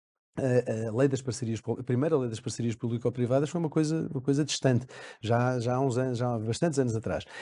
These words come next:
E, e agora atualmente voltou-se a, a aprovar uma nova lei de, de parcerias público-privadas. Existe um plano de infraestruturas também,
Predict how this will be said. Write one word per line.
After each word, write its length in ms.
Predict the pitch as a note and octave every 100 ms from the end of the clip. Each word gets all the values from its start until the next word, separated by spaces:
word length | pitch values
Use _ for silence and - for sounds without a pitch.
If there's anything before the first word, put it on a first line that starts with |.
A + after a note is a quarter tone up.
| - -
E, 300 | C#3 C3+ A2+
e 80 | C#3
agora 260 | C3 C#3 C#3+
atualmente 540 | C#3 D3 D3+ D3+ C3+
voltou-se 600 | B2+ C#3+ C3 D3+ C#3+ -
a, 300 | C#3 C#3 C3
a 40 | C3+
aprovar 360 | C3+ C3 C3+
uma 120 | C3+
nova 280 | C3 C#3+ B2+
lei 120 | B2+
de, 360 | A#2 A#2+ A#2+ A#2 A#2
de 80 |
parcerias 360 | A#2+ B2 A#2 A2
público-privadas. 720 | - A2 G#2+ G#2+ A2+ B2 C#3
Existe 300 | C3 D3+ -
um 100 | C3
plano 380 | B2+ D3 D#3+ C#3+
de 80 | B2+
infraestruturas 600 | A#2+ A#2 - G#2 A#2 G#2+
também, 320 | A#2 A2